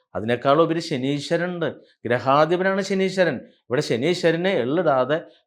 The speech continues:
വെറും തുണി കൊണ്ട് കിഴി കെട്ടിയ ന-, നീരാഞ്ജനം കത്തിക്കാം. പിന്നെ ഭഗവാന് കടുംപായസം ഭാഗ്യ സൂക്തം നടത്താം, ആയുധ സമർപ്പണം നടത്താം, നാണയപ്പുറം നിറയ്ക്കാം, എണ്ണാഭിഷേകം നടത്താം, എണ്ണഹോമം നടത്താം, ചുറ്റുവിളക്ക് നടത്താം, ദക്ഷിണ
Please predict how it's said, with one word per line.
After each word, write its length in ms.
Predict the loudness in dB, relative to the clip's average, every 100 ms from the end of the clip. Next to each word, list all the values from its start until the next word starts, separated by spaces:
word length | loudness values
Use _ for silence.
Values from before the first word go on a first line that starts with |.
| 2
വെറും 200 | 4 4 0
തുണി 180 | -4 -4
കൊണ്ട് 220 | -4 -6 -6
കിഴി 160 | -4 -4
കെട്ടിയ 240 | -4 -4 -4
ന-, 100 | -6 -10 _ _
നീരാഞ്ജനം 380 | 2 2 2 0
കത്തിക്കാം. 320 | -2 -4 -8 -10 _ -10
പിന്നെ 160 | -6 -2
ഭഗവാന് 300 | -2 -4 -4
കടുംപായസം 380 | -2 -2 -2 -2
ഭാഗ്യ 160 | -2 -4 -6
സൂക്തം 240 | -8 -6 -6
നടത്താം, 220 | -8 -16 _ _ -2
ആയുധ 180 | 0 0 -2
സമർപ്പണം 360 | -2 -2 -4 -4
നടത്താം, 240 | -6 -10 -10
നാണയപ്പുറം 420 | -4 -2 -2 -2 -2
നിറയ്ക്കാം, 300 | -2 -4 -6 -12 _ -6
എണ്ണാഭിഷേകം 520 | -2 -2 0 0 0 -2
നടത്താം, 260 | -4 -6 -12 -10
എണ്ണഹോമം 400 | -6 -4 -2 -2
നടത്താം, 260 | -4 -6 -12 _ _ -12
ചുറ്റുവിളക്ക് 420 | -2 2 2 2
നടത്താം, 220 | -2 -4 -6 -10
ദക്ഷിണ 220 | -6